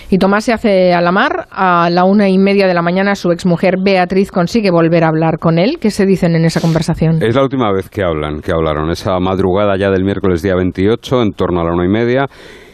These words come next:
Speaker 2: Y lo que ha contado la madre de las crías es que fue una conversación larga, que duró prácticamente veinte minutos, en la que los dos hablaron de su relación de pareja y también hablaron de las niñas, de Ana y de Olivia. Tomás, en esta ocasión, le dice que él, en singular, se va a ir muy lejos,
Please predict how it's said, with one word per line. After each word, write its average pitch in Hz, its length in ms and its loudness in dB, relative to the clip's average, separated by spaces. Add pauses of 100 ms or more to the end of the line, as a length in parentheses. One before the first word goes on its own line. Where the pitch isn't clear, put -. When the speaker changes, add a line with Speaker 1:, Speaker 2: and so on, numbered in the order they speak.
Speaker 2:
Y 117 60 0
lo 110 140 2
que 123 60 0
ha 127 40 -2
contado 131 340 0
la 120 60 -2
madre 120 240 0
de 123 80 2
las 120 180 -2
crías 135 400 -2
es 117 120 -10
que 110 100 -4
fue 101 80 -2
una 110 120 0
conversación 104 680 -2
larga, 156 340 -2
que 90 140 -6
duró 90 280 0
prácticamente 90 640 -4
veinte 92 260 0
minutos, 139 520 0
en 98 80 0
la 85 80 -2
que 82 80 -4
los 82 120 0
dos 92 180 -2
hablaron 98 360 0
de 90 80 -2
su 95 140 -6
relación 85 400 -2
de 95 80 0
pareja 110 420 -2 (320)
y 90 60 -10
también 98 280 0
hablaron 110 380 -2
de 90 80 -4
las 85 260 -6
niñas, 71 320 -8
de 82 60 -4
Ana 87 160 0
y 82 60 0
de 78 80 -2
Olivia. 69 360 -6 (400)
Tomás, 110 520 -4
en 95 100 -4
esta 92 220 -6
ocasión, 113 400 -2
le 104 100 0
dice 101 320 -2
que 101 240 -2
él, 123 220 -2
en 80 80 -4
singular, 92 460 0
se - 120 -8
va 90 120 -2
a - 20 -2
ir 87 80 -4
muy 92 160 -2
lejos, 120 420 -4